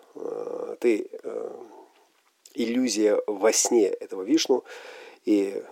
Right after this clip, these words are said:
о-, он смотрит, э, сейчас с тебя и переживает тебя в тебе, э, как какая-то дифференцированная,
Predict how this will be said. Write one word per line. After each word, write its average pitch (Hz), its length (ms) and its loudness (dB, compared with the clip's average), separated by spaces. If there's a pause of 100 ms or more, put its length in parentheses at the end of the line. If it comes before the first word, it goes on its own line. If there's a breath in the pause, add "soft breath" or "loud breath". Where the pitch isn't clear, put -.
о-, - 240 -2
он 110 160 8
смотрит, 104 640 0
э, - 300 -6 (880 loud breath)
сейчас - 420 2
с - 60 4
тебя 135 240 8
и 160 40 10
переживает 139 540 4
тебя 123 360 6 (100)
в - 120 -16
тебе, 113 440 2 (420 loud breath)
э, 98 300 4
как 170 220 6
какая-то 123 360 2
дифференцированная, 101 1080 2